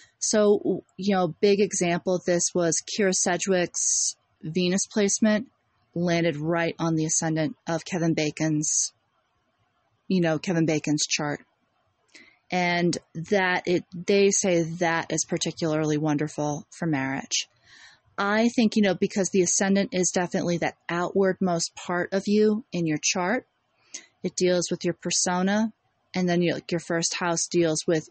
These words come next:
yourself that you're projecting out into the world. I would say any sort of personal planets that do fall in the ascendant is really, um, anything that is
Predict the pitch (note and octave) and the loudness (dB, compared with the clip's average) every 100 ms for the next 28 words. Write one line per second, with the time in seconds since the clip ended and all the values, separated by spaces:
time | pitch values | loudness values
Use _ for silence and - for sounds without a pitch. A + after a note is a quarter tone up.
0 | - D#3+ - F3+ F3 F#3+ F#3 - E3 - | -6 -4 -2 0 -2 -2 -4 -2 -4 -4
1 | F3 - E3 - D#3 - E3 F3 - F3 | -4 -4 -4 -6 -6 -4 -4 -4 -4 -4
2 | - E3+ D#3+ F#3+ G#3 A3+ B3+ - _ _ | -2 -4 -2 0 0 0 -2 -6 _ _
3 | - - - - - _ _ _ G#3+ A#3 | -20 -20 -20 -20 -20 _ _ _ -2 2
4 | C4+ C4+ - C4 A#3+ A3+ - G#3 A#3 B3 | 2 2 0 2 4 4 4 4 6 4
5 | - A#3 G3 F3+ - G3+ F#3+ G3 F3 G3 | 2 2 2 0 -4 -4 -2 -2 -2 -2
6 | F#3 F3+ F3 D#3+ - F#3 F#3+ - F#3+ F3+ | -2 0 -2 -4 0 2 2 0 0 0
7 | F3 E3 E3 - F3 E3+ E3+ D3+ - E3+ | 2 0 2 0 -2 -2 -2 -4 -4 -2
8 | - F3+ F3 E3+ E3+ E3 - E3+ E3+ E3 | 0 0 0 2 2 0 -2 -4 -2 0
9 | E3 E3 - - - G3+ A3 A3 G#3+ F#3+ | 0 0 -4 -10 0 2 4 2 0 0
10 | F3 D#3+ D#3 - E3 | 2 0 -2 0 0